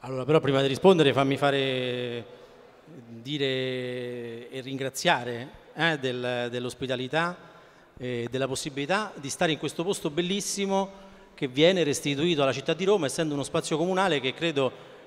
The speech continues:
il novantacinque per cento delle persone che sono qui non hanno mai visto. Quindi, eh, se non ci fossero altri meriti che vi debbano essere riconosciuti, questo sarebbe già un merito importante, perché grazie a voi tutti noi abbiamo conosciuto questo posto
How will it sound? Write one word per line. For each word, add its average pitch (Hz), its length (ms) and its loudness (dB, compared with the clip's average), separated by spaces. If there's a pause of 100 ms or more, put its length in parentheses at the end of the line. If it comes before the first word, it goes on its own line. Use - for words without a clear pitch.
il 135 160 -6
novantacinque 151 580 0
per 151 100 6
cento 156 220 2
delle 147 140 4
persone 151 340 4
che 147 80 4
sono 170 260 2
qui - 140 -2
non 156 160 4
hanno 139 220 4
mai 127 180 4
visto. 113 480 -2
Quindi, 143 320 -2 (460)
eh, 156 260 -8
se 156 180 0
non 160 120 4
ci - 100 -2
fossero 175 360 6
altri 160 260 6
meriti 147 480 6
che 135 80 0
vi 127 100 -6
debbano 147 360 0
essere 156 240 0
riconosciuti, 175 500 0
questo 165 240 2
sarebbe 139 260 0
già 160 160 4
un 156 100 6
merito 147 260 2
importante, 185 520 0
perché 160 340 0 (360)
grazie 160 340 2
a 190 40 0
voi 160 260 4
tutti 151 240 -2
noi 156 160 4
abbiamo 135 280 0
conosciuto 139 380 0
questo 131 260 2
posto 135 600 0